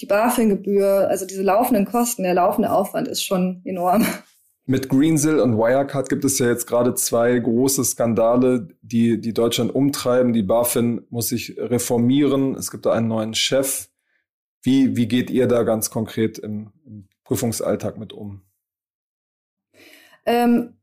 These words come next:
Speaker 1: der Prüfungsalltag hat sich erstmal nicht verändert. Was man natürlich sagen muss, so Skandale, ja, gibt's immer wieder, so wie es auch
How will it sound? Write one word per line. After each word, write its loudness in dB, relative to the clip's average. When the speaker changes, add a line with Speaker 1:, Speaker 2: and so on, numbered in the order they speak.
Speaker 1:
der 0
Prüfungsalltag 2
hat -6
sich -8
erstmal -2
nicht -8
verändert. 2
Was 0
man 2
natürlich -2
sagen 2
muss, 0
so -2
Skandale, 0
ja, -6
gibt's -4
immer 0
wieder, 2
so 0
wie 2
es 0
auch 2